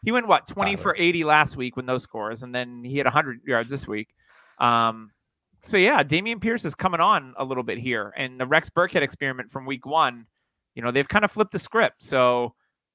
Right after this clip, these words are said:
Speaker 1: Dameon Pierce is, is looking like he is gaining value by the day. And I, I would just wanna let the public know that Tyler offered me Brandon Cooks for a twenty twenty-three first this week.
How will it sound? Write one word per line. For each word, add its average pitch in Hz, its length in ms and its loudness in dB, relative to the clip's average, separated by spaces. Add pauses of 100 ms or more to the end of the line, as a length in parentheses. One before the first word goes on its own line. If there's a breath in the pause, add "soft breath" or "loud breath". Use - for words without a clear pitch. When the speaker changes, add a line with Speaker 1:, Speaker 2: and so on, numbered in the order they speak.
(240)
Speaker 1:
Dameon 175 280 -6
Pierce 190 300 -4
is, 131 220 -6
is 131 200 -2
looking 139 260 -8
like 127 160 -4
he 160 140 -4
is 135 120 -2
gaining 139 360 -6
value 120 480 2 (520)
by 120 200 4
the 117 120 -4
day. 117 320 2
And 139 160 -4
I, 151 180 4
I 156 180 2
would 226 160 0
just - 120 -14
wanna 381 180 -4
let 262 140 -2
the 214 80 -2
public 170 440 0
know 131 320 2
that 127 260 -2
Tyler 151 440 4
offered 143 320 0
me 139 140 -10
Brandon 131 360 -2
Cooks 131 280 -6
for 127 160 -6
a 113 40 -8
twenty 123 280 -10
twenty-three 123 420 -10
first 107 340 -6
this 147 160 -14
week. 170 300 -8